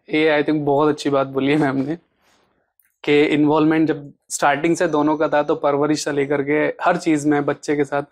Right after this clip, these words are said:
दोनों का इन्वॉल्वमेंट होना बहुत जरूरी है। तो दोनों को सीखना जरूरी है। So मैम, सिर्फ करियर को ही इम्प्रूव करने के लिए पेरेंटिंग करनी चाहिए या फिर, अ, what I think actually,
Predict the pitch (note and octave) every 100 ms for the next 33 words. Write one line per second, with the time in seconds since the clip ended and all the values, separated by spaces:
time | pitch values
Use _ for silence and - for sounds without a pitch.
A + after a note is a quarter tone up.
0 | - - - D3 D3+ D3+ D#3+ C#3+ C#3 D3
1 | D3 C#3 C#3+ C#3 C#3+ C#3 C3 C#3+ C3+ B2
2 | A2+ A#2 A2+ - _ _ _ _ C#3 C3+
3 | - _ D#3 D#3+ D#3+ E3+ D3+ - D3+ C3+
4 | A2+ A2 - D3+ _ _ - C4 C#4+ -
5 | C#4+ - F3 D#3+ D#3 A3+ - G#3+ A3+ G#3+
6 | A3 A3 - G3+ A3 A3 A3+ A3+ D3+ D#3+
7 | F3+ G#3 G3 F#3 G3 F#3 F#3 F#3 G3 G3
8 | D3+ E3 D#3+ F3 E3+ E3+ E3+ D#3 D3 D#3
9 | F3+ A#3+ B3+ G3 F3+ D3+ - D3+